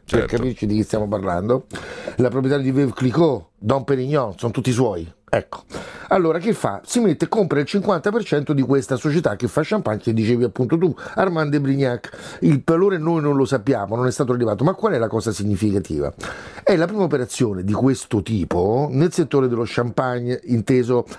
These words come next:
Speaker 2: champagne di alta marca. Ma perché poi l'ha fatta, Jay-Z? Perché un rapper investe nello champagne? E qui viene la parte più divertente,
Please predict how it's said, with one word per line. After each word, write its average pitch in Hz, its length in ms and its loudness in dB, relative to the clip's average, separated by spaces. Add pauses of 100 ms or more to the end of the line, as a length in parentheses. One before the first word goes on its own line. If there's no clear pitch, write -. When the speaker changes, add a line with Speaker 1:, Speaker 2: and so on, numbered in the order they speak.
Speaker 2:
champagne 131 500 0
di 127 100 0
alta 117 240 0
marca. 80 400 -8 (320)
Ma 156 160 4
perché 220 400 2
poi 127 240 0
l'ha 101 140 -4
fatta, 95 420 -4
Jay-Z? 104 300 0
Perché 190 240 0
un 135 160 2
rapper 147 480 0 (180)
investe 160 480 4
nello 135 180 2
champagne? 110 500 -2
E 202 40 2
qui 220 140 0
viene 156 160 2
la 127 80 2
parte 113 260 -2
più 110 140 -2
divertente, 92 600 -2